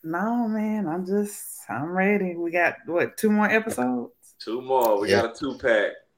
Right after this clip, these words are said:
Speaker 3: Two more episodes of House of the Dragons.
Speaker 2: Smoking
Speaker 3: I
Speaker 2: that
Speaker 3: think that
Speaker 2: Viserys pack, baby.
Speaker 3: and,
Speaker 2: We smoking
Speaker 3: and then
Speaker 2: that big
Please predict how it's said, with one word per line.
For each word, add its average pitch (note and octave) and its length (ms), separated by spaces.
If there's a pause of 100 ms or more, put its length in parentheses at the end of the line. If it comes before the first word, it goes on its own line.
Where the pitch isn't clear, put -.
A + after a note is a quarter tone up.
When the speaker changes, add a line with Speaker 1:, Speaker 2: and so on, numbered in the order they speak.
(100)
Speaker 3:
Two A3 160
more A3+ 240
episodes G#3+ 720
of D#3+ 140
House F3+ 260
of F3 100
the D3+ 80
Dragons. D#3+ 960
Speaker 2:
Smoking C#3 300
Speaker 3:
I B2+ 60
Speaker 2:
that E3+ 80
Speaker 3:
think - 160
that C#3+ 140
Speaker 2:
Viserys G#3+ 440
pack, G#3 360
baby. G3+ 280
Speaker 3:
and, D3 120
Speaker 2:
We D3 60
smoking - 240
Speaker 3:
and D3 100
then E3+ 300
Speaker 2:
that - 80
big A#3 140